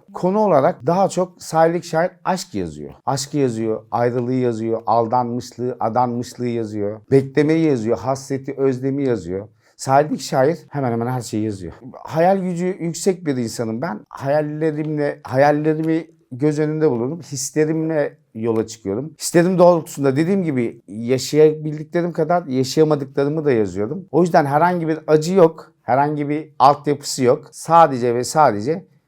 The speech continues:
ne dökülüyorsa onu yazıyorum. Planı da yok, programı da yok. Evet, beni anlatan şiir olarak kısaca şöyle söyleyebilirim. Ben kim miyim? Bir Temmuz akşamının on dördüncü günüyüm ben. Sancılı bir ömrün ruh yüklenmiş bekçisi,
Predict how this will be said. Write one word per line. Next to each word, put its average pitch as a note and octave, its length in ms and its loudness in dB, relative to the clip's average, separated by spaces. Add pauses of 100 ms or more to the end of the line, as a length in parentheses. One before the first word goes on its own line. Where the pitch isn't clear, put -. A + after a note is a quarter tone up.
(120)
ne D3+ 140 2
dökülüyorsa C3+ 520 -2
onu C3+ 180 0
yazıyorum. G#2 540 -4
Planı C3+ 360 2
da C#3 40 4
yok, A#2 220 2
programı A#2 420 0
da F#2+ 60 -2
yok. D#2 220 -8
Evet, F#3 220 2
beni E3 140 8
anlatan F3 460 2
şiir F#3 320 0
olarak E3 340 6 (140)
kısaca E3+ 340 4
şöyle F3 280 2
söyleyebilirim. E3 840 0
Ben C3+ 240 2
kim F3+ 200 -2
miyim? G2+ 260 -2 (920)
Bir C#3+ 200 0
Temmuz F3 380 2
akşamının D3+ 420 0
on D3+ 340 -2
dördüncü G#2+ 440 -2
günüyüm E2+ 400 -8
ben. D2+ 160 -14 (600)
Sancılı B2+ 500 0
bir C#3 100 2
ömrün C3 420 2
ruh A#2 220 -2
yüklenmiş A2+ 600 -4
bekçisi, - 560 -4